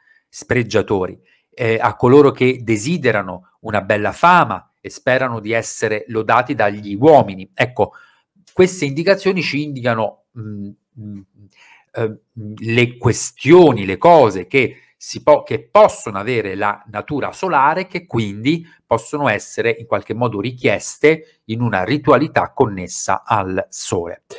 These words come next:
La magia in astrologia. Allora scrivo, lo studio degli astri non si limitava solo all'analisi del cielo, ma aveva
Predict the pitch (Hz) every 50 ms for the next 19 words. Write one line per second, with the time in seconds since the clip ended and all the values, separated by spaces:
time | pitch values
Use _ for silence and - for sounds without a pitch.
0 | - - - _ _ _ _ _ - - 135 151 185 175 180 233 233 220 180 170
1 | 165 160 160 160 - 156 139 - - 143 135 135 131 123 117 101 101 101 120 135
2 | 151 143 135 - - - - 165 117 107 104 113 117 - - - 226 226 202 143
3 | 127 127 127 127 117 104 95 - - - - - 120 123 120 143 165 165 165 -
4 | - 123 127 139 143 143 202 190 147 117 107 - - 139 135 123 113 - - 113
5 | 110 110 107 127 135 143 135 113 110 104 101 98 - - - 113 101 95 101 107
6 | 113 147 156 160 156 127 110 101 104 98 98